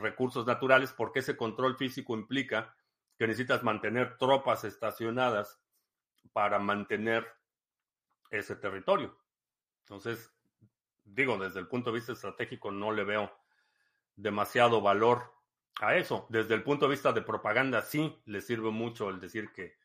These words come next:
victoria indiscutible y que ya tomaron control de Soledad. Entonces los ucranianos deben estar acumulando fuerzas para la siguiente avanzada. No solo fuerzas, inteligencia,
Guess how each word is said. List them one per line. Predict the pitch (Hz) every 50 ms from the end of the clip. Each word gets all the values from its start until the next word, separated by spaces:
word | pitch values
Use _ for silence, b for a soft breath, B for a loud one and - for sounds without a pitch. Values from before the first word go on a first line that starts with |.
| _ _ _ _ _ _ _ _ _ _ _ _ _ _
victoria | _ 104 113 110 - - 143 147 135 120
indiscutible | 120 117 110 104 113 110 - - _ _ 120 113 - 175 202 175 147 120 98
y | - -
que | - 92 90 87
ya | 95 110 117 120 113 107 - - _ _ _ _ _ _ _
tomaron | 85 92 110 123 131 120 104
control | - 104 98 95 90 - 117 123 131 127 113 104
de | 101 95 90
Soledad. | - - 92 92 101 131 170 - - - _ _ _ _
Entonces | 104 98 107 113 113 113 139 113
los | 110 104 -
ucranianos | 104 - 104 104 107 113 117 123 123 117 - - 113
deben | 117 120 117 113
estar | 104 - - 120
acumulando | 117 113 - 110 104 104 110 117 117 113 -
fuerzas | - 113 117 - - 131 117 -
para | - 110 104 98 98
la | 98 95
siguiente | - - 104 110 113 110 - 110
avanzada. | 101 101 95 92 - 117 113 110 101 90 - - _ _ _ _ _ _ _ _ _ _ _ _ _ _ _ _ _ _ _ _ _ _ _ _ _ _ _ _ _ _
No | - - 123 127 127 127 123 123 131 147 170 170
solo | - 190 175 156
fuerzas, | - 185 202 196 190 151 -
inteligencia, | 120 110 - 110 107 107 160 170 165 - 143 117